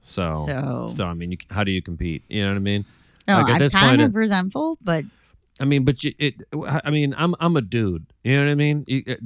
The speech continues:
Speaker 1: dudes competing ag-, I can't compete against, you know, tits on the internet. You can't compete against kittens. Like, there's certain things that people just have their, their internet match where it's just like you're
Speaker 2: I
Speaker 1: nev-
Speaker 2: guess.
Speaker 1: where it's just like there's,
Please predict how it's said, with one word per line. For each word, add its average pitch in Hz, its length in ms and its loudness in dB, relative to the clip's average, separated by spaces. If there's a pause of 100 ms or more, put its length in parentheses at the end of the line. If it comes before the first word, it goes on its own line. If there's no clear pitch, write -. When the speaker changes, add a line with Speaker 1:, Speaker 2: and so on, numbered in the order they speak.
(100)
Speaker 1:
dudes 151 480 2
competing 120 540 0
ag-, 98 160 -4
I 110 80 -2
can't 123 220 -2
compete 110 280 -2
against, 98 380 -2 (140)
you 104 180 -4
know, 85 200 -6 (160)
tits 104 340 -2
on 101 100 0
the 95 140 -2
internet. 95 400 -2 (140)
You 101 140 -4
can't 117 300 -6
compete 123 320 -4
against 127 480 -4 (240)
kittens. 92 500 -4
Like, 92 180 -6
there's 117 180 -2
certain 143 240 0
things 143 380 0
that 117 180 -2
people 131 240 -2
just 123 200 -4
have 120 260 0
their, 113 180 0 (500)
their 117 180 0
internet 120 520 2
match 101 600 -4 (120)
where 107 220 0
it's 104 140 -4
just 104 240 -8
like 104 180 -4
you're - 140 0
Speaker 2:
I - 60 2
Speaker 1:
nev- 117 100 4
Speaker 2:
guess. 139 480 -2
Speaker 1:
where 110 220 2
it's 104 120 -4
just 110 320 -2
like 104 200 0
there's, 104 420 -2